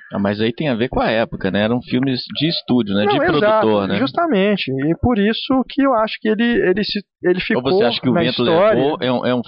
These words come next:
Speaker 1: filme de
Speaker 2: Também
Speaker 1: autor?
Speaker 2: eu acho, é, que também é um filme que eu acho superestimado.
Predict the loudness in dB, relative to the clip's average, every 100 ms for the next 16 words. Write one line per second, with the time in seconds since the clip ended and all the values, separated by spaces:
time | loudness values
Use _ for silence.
0 | -4 -2 0 0 2 2 2 2 0 -2
1 | -4 -8 -10 -18 -4 -2 -2 -2 -6 -4
2 | -6 -2 0 0 0 -2 -4 -4 -4 -4
3 | -4 -2 -4 -2 0 0